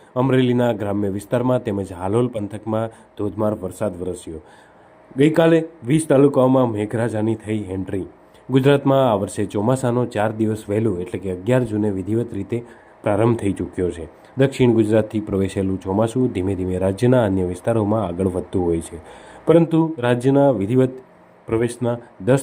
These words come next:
દિવસ બાદ પણ ચોમાસું નવસારીમાં જ અટકેલું છે, જ્યારે રાજ્યના અનેક જિલ્લાઓમાં છૂટો છવાયો વરસાદ પડી રહ્યો છે. ત્યારે ગઈકાલે વહેલી સવારે વલસાડ જિલ્લામાં વરસાદ શરૂ થયો હતો, જે દિવસ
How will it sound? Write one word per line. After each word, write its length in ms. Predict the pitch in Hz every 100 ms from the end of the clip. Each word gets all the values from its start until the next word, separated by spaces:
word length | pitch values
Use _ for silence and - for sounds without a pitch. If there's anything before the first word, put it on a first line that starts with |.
| 113
દિવસ 240 | 101 95 -
બાદ 200 | 113 113 107
પણ 140 | 82 - - -
ચોમાસું 460 | 139 135 123 123 113
નવસારીમાં 540 | 98 95 117 113 107 107
જ 80 |
અટકેલું 400 | 90 85 107 104 95
છે, 100 | 80 78 - _
જ્યારે 220 | 101 92 95
રાજ્યના 460 | 127 131 139 139 -
અનેક 180 | 104 101 -
જિલ્લાઓમાં 540 | 95 123 123 95 92
છૂટો 220 | - 104 135
છવાયો 380 | - 98 92 90
વરસાદ 260 | 90 - 151 -
પડી 180 | 104
રહ્યો 300 | 95 87 82
છે. 160 | 80 78 - - - -
ત્યારે 240 | 165 160 165 - -
ગઈકાલે 360 | 131 143 147 147 123
વહેલી 220 | 110 120
સવારે 360 | 120 110 110 92
વલસાડ 360 | 98 101 117 110
જિલ્લામાં 440 | 104 104 104 104 90
વરસાદ 280 | 87 98 92
શરૂ 200 | 101 107 113
થયો 240 | 101 95
હતો, 180 | 95 123
જે 160 | 90 85
દિવસ 260 | 95 92